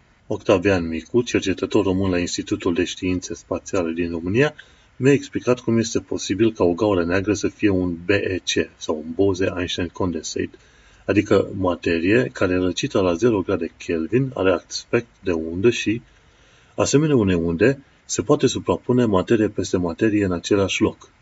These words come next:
Acel loc sau zonă va avea o lungime de undă care este egală cu raza Schwarzschild,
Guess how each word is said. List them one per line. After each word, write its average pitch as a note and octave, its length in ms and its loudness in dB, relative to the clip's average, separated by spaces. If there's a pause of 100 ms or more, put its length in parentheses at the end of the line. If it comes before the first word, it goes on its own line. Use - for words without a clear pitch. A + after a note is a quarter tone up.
(1160)
Acel G2+ 400 4
loc F2+ 260 2
sau F#2 240 0
zonă F#2 280 0
va G#2 160 2
avea G#2 200 4
o A#2+ 100 6
lungime G2+ 440 2
de F2 120 0
undă F2 440 2
care G2 280 2
este F2+ 280 -2
egală A2+ 320 2
cu F#2+ 220 -4
raza F#2 280 2
Schwarzschild, C3+ 720 -2